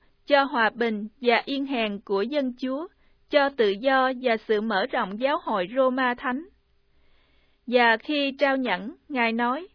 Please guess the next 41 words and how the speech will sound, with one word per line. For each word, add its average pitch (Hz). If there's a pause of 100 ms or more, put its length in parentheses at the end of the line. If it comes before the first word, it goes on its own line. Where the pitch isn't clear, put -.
(760)
"Đức -
Hồng 262
Y 269
hãy 233
nhận 214
chiếc -
nhẫn 220
từ 240 (100)
tay 254
của 208 (100)
Phêrô, 254 (440)
và 233
Đức 339
Hồng 277
Y 285
hãy 220
biết 302
rằng 233 (380)
nhờ 247 (100)
yêu 285
mến 277 (140)
vị 208
thủ 226
lãnh 220
các 320
thánh 330 (100)
tông 254
đồ 220 (560)
mà 247
lòng 233
yêu 285
mến 269
giáo 339
hội 202
của 214
Đức 339
Hồng 240 (100)
Y 262
được 214
kiện 208
cường." 220